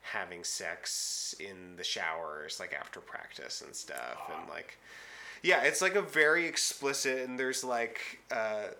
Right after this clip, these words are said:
Speaker 1: there's al-, also, I think it's noteworthy in the music video, there's, like, a, a, a s-, very specific, like, condom, like, "We're wearing, we're using a
Speaker 2: Ah,
Speaker 1: condom,"
Speaker 2: no
Speaker 1: like,
Speaker 2: glove,
Speaker 1: there's
Speaker 2: no
Speaker 1: a mo-,
Speaker 2: love.
Speaker 1: yeah. Um,
Speaker 2: <laughs>
Speaker 1: but yeah, there's this, like, very,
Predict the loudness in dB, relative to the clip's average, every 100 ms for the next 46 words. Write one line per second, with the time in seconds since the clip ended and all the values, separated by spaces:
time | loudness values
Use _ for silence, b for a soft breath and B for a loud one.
0 | -12 -8 -6 -4 -2 -2 0 -2 0 -2
1 | -2 -6 -6 -6 -6 -6 -6 -6 -8 -10
2 | -10 -8 -8 -6 -8 -6 -4 -4 -6 -6
3 | -6 -6 -6 -4 -4 -2 0 0 -2 -2
4 | -2 -6 -8 -8 -6 -4 -4 -4 -10 -12
5 | -10 -10 -10 -10 -6 -4 -4 -4 -6 -8
6 | -8 -6 -4 -2 -2 -2 -2 4 8 8
7 | 6 0 -2 -4 0 0 0 -2 -2 -4
8 | -6 -6 -4 -4 -4 B B B B B
9 | 6 8 8 4 -4 -8 -8 -12 -16 -18
10 | 2 4 8 8 6 0 -2 -2 -4 -4
11 | -2 -2 -2 -6